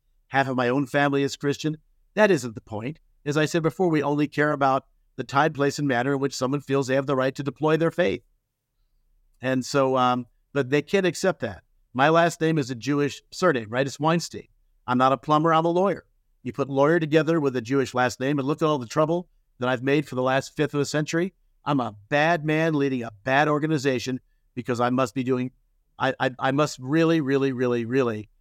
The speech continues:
hate Jesus. And I'm certainly, uh, working, uh, you know, totally with my best buddy and college roommate, Satan. You know, I can go on, <laughs> I can go on and on. Um, he's dead now, but Jerry Falwell, if you remember who he was, uh, referred to me as the field general of the godless armies of Satan.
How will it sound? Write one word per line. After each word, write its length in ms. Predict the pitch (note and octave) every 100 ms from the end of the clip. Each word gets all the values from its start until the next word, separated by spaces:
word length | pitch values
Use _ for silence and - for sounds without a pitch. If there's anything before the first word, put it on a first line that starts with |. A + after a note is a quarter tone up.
| _ _
hate 240 | - C#3
Jesus. 560 | A2+ B2+ A#2 - - - _ _ _ _ _
And 120 | C3 B2
I'm 200 | B2 A2+
certainly, 560 | - D#3 C#3+ C#3 C3+
uh, 180 | A#2+ A#2+
working, 460 | A#2+ C3+ C#3 B2+ A#2+
uh, 220 | A#2+ A#2+ B2
you 80 | C3
know, 140 | A#2
totally 520 | - E3+ D3+ A#2 A#2+ - _ _
with 100 | B2+
my 160 | A#2+ A#2
best 380 | G#2+ F3 - C3
buddy 280 | C#3 C3+
and 120 | B2 G#2
college 320 | C#3+ C#3 A#2
roommate, 380 | C3 A#2+ B2 - _ _ _ -
Satan. 440 | - B2+ - F2+ _
You 80 | C#3
know, 60 | A2+
I 100 | C#3+
can 100 | C3+
go 120 | C3+
on, 120 | D#3 -
<laughs> 40 |
I 60 | F3
can 140 | C#3+
go 80 | D#3
on 140 | D#3+ D#3+
and 100 | C#3+
on. 200 | C#3+ A#2 _ _ _ _ -
Um, 360 | B2+ A#2+ A#2+ - _ _
he's 180 | D#3 B2
dead 240 | D#3+ F#3+
now, 160 | D3 B2+
but 140 | B2
Jerry 260 | A#2 D#3 D3+
Falwell, 640 | - F3 F3 A#2+ G2 A#2+
if 80 | A#2+
you 80 | B2
remember 320 | B2+ B2 B2
who 120 | G#2+ A#2
he 160 | C3+
was, 520 | A#2 G#2+ A2 C3 - - _ _ _ _
uh, 160 | A#2+ B2
referred 360 | C3+ - D#3 C#3
to 80 | C#3
me 160 | C3
as 160 | B2+ G#2+
the 100 | A#2+
field 340 | - D#3+ D#3+
general 380 | C3+ C#3 C3+ B2+
of 80 | A#2+
the 80 | A#2+
godless 420 | B2 B2+ B2+ -
armies 300 | C3+ B2+ A#2
of 100 | A#2
Satan. 300 | - D3